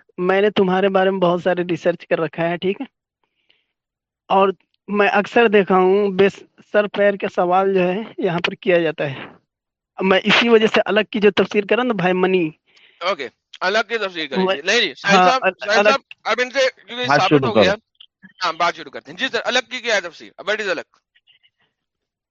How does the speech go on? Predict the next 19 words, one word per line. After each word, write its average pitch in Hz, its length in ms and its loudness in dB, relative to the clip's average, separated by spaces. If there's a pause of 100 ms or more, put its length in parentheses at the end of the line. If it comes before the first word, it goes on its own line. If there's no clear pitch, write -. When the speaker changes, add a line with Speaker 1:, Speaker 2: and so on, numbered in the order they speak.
(140)
Speaker 1:
الگ 226 160 -8 (100)
کی 233 100 -10
تفسیر 233 400 -6
کے 226 140 -4
بارے 226 180 2
میں 220 100 -6
مختلف 220 460 -6 (100)
قرآن 220 220 -2
میں 220 220 -4
مختلف 220 340 -4
مقامات 208 520 -2
میں 220 100 -2 (320)
Speaker 2:
جی 226 120 -8
سر۔ 170 120 -4 (220)
Speaker 1:
اللہ 208 200 0
تبارک 208 280 0
و 202 40 -2
تعالیٰ 214 200 0
نے 233 40 -6